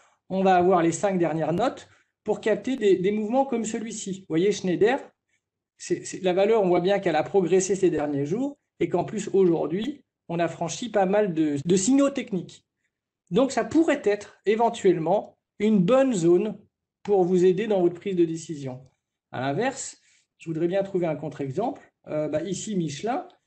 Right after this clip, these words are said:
je vais avoir une valeur qui est montée très, très haut, qui a une très bonne note, mais que si on regarde bien, la note, elle commence déjà à se retourner. Donc, c'est pas forcément très bon signe. Et donc, très simplement, vous devriez pouvoir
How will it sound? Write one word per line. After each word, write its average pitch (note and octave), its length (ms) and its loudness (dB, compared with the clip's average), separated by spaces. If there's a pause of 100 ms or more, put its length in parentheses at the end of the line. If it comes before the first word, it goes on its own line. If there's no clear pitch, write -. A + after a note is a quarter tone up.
(160)
je - 100 -14
vais G3+ 60 4
avoir G#3+ 240 2
une G#3 80 -2
valeur A3 260 -2
qui G3+ 100 -4
est - 20 0
montée F3+ 240 -2
très, G3+ 180 -4
très F3+ 220 0
haut, C4 280 0 (920)
qui C4+ 80 0
a - 20 4
une C#4+ 120 2
très C4+ 200 -4
bonne G#3 240 0
note, G#3 380 -4 (760)
mais E3+ 80 -4
que E3 60 -4
si - 160 0
on C#4 80 4
regarde A3+ 360 -2
bien, F#3+ 300 -2 (380)
la F3+ 140 0
note, A3+ 180 0
elle A#3 80 2
commence F#3+ 300 0
déjà G#3 300 2
à A3+ 60 -4
se A3 80 -12
retourner. E3 560 -6
Donc, D#3 140 -14
c'est F#3 100 0
pas A#3+ 140 2
forcément A#3 480 -4
très A#3 220 -4
bon G3+ 160 -2
signe. D3+ 360 -10 (840)
Et F3+ 60 -4
donc, A3 180 -4
très D4+ 180 0
simplement, C#4 560 2
vous C4+ 120 -4
devriez F#3+ 320 2
pouvoir F#3+ 500 0